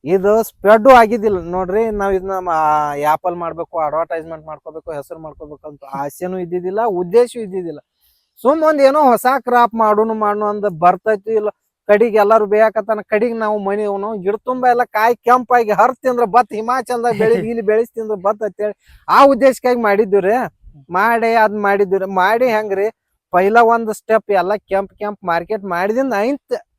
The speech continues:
Speaker 1: ಮೀಡಿಯಾದಾಗ ಆ ಕಡೆ ಈ ಕಡೆ ಸುದ್ದಿ ಬಾಳ್ ಪ್ರಚಾರ ಆತ್ರಿ. ಅನ್ಕತಕ್ಕ ಪ್ರಚಾರ ಇದ್ದಿದ್ದಿಲ್ಲ. ಆಮೇಲೆ ಇದಕ್ ಬೇಡಿಕೆ ಬಾಳ್ ಬತ್ತ. ಯಾಕಂದ್ರ ಸಾವಯವದಾಗ ನಾನು without transport-ಲೆ ದೋನ್ಸೆ ಹುಬ್ಳಿ ಬೆಳಗಾವ್ದವ್ರದ್ದು ಸುದೇಕ್ ಆರ್ಡರ್ ಕೊಡಾಕತ್ತೀರಿ, ನಮಗೂ ಕಳ್ಸ್ರಿ ಒಂದ್ ಟನ್, ಎರಡ್ ಟನ್, ನಾವು ಬ-, ಇದನ್ ಮಾಡ್ತೀವಿ ಅಂತೇಳಿ.
Speaker 2: ಹ್ಮ್.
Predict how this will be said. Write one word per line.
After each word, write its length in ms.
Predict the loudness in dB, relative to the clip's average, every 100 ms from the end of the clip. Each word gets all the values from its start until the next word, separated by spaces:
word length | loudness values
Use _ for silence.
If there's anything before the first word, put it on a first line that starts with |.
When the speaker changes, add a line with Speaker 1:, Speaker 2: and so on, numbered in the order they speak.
| _
Speaker 1:
ಮೀಡಿಯಾದಾಗ 520 | -8 0 0 2 0 0
ಆ 220 | 0 -2
ಕಡೆ 260 | -4 -6
ಈ 20 | -6
ಕಡೆ 240 | -8 -10
ಸುದ್ದಿ 340 | -10 -10 -10
ಬಾಳ್ 240 | -4 -2 -2
ಪ್ರಚಾರ 380 | -4 -10 -8 -8
ಆತ್ರಿ. 240 | -8 -16 -20 _ -16
ಅನ್ಕತಕ್ಕ 400 | -10 -8 -6 -6
ಪ್ರಚಾರ 460 | -6 -6 -2 0
ಇದ್ದಿದ್ದಿಲ್ಲ. 380 | 0 -2 -4 -6 -10 _ -2
ಆಮೇಲೆ 800 | 0 2 4 6 6 6 6 4
ಇದಕ್ 440 | 0 -2 -2 -2
ಬೇಡಿಕೆ 420 | 0 0 0 -2
ಬಾಳ್ 240 | 0 0 0
ಬತ್ತ. 240 | -2 -4
ಯಾಕಂದ್ರ 320 | -6 -6 -10
ಸಾವಯವದಾಗ 600 | -8 -2 0 0 -2 -2
ನಾನು 460 | -4 -6 -10 -14 _ _ -6
without 320 | -2 2 2
transport-ಲೆ 760 | 2 -2 -2 -4 -6 -4 -4 -2
ದೋನ್ಸೆ 280 | -4 -4
ಹುಬ್ಳಿ 420 | -6 -6 -2 0 0
ಬೆಳಗಾವ್ದವ್ರದ್ದು 720 | 0 -2 -2 -4 -4 -4 -6
ಸುದೇಕ್ 340 | -6 -8 -6
ಆರ್ಡರ್ 260 | -2 -4 -6
ಕೊಡಾಕತ್ತೀರಿ, 560 | -10 -10 -10 -16 -16 -14
ನಮಗೂ 280 | -12 -12
ಕಳ್ಸ್ರಿ 380 | -10 -6 -6 -8
ಒಂದ್ 160 | -12 -12
ಟನ್, 200 | -12 -12
ಎರಡ್ 160 | -14
ಟನ್, 260 | -16 -18 -18
ನಾವು 240 | -16 -16
ಬ-, 180 | -16 -18
ಇದನ್ 200 | -18 -20
ಮಾಡ್ತೀವಿ 280 | -20 -20 -20
ಅಂತೇಳಿ. 320 | -20 -18 -20
Speaker 2:
ಹ್ಮ್. 280 | -20 -20 -20